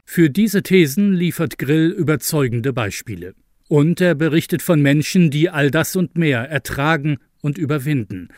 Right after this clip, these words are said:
Es ist der reiche Fundus an Grills Reportagen der letzten Jahre und Jahrzehnte, der das Buch lesenswert macht. Wenn Grill etwa auf Äthiopien blickt, dann schaut er auf Jahrzehnte von Aufbruch und Niedergang, die er als Augenzeuge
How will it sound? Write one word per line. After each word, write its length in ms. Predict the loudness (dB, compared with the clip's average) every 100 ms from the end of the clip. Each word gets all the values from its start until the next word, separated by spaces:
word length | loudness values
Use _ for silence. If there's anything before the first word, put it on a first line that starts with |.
| -20 -20 -10
Es 140 | -4 -2
ist 160 | 0
der 160 | 0 0
reiche 320 | 0 0 -2
Fundus 500 | 2 2 2 0 -4
an 220 | -4 -4
Grills 320 | -2 -2 -2
Reportagen 720 | -4 -4 -4 -2 -2 0 0 0
der 100 | 0
letzten 440 | 0 -4 -4 -2
Jahre 360 | -2 -2 -2 -2
und 220 | -4 -4
Jahrzehnte, 640 | -6 -4 0 0 0 -4 -6 _ -4
der 120 | -2
das 180 | -2 -4
Buch 300 | -2 -4 -2
lesenswert 640 | -4 -4 -6 -12 -12 -12
macht. 420 | -14 -16 -18 -20 -20 _ _ -20 -20 -20 -4
Wenn 200 | 2 4
Grill 300 | 4 2 2
etwa 320 | 0 -2 -2 -4
auf 260 | -4 -6
Äthiopien 640 | -6 -4 0 0 0 0 0
blickt, 300 | -2 -4 -8 -20 _
dann 180 | -2 -2
schaut 360 | 0 -2 -4 -4
er 240 | -6 -4
auf 240 | -6 -6
Jahrzehnte 720 | -4 -6 -6 -2 0 0 -2 -6
von 240 | -4 -4
Aufbruch 560 | -2 -4 -4 -4 -4 -4
und 240 | -8 -2
Niedergang, 580 | 0 2 0 0 -2 -2 -8 _ -4
die 120 | -2
er 200 | 2 0
als 220 | 0 -6 -6
Augenzeuge 960 | 0 0 2 -2 -2 -2 -2 -2 -4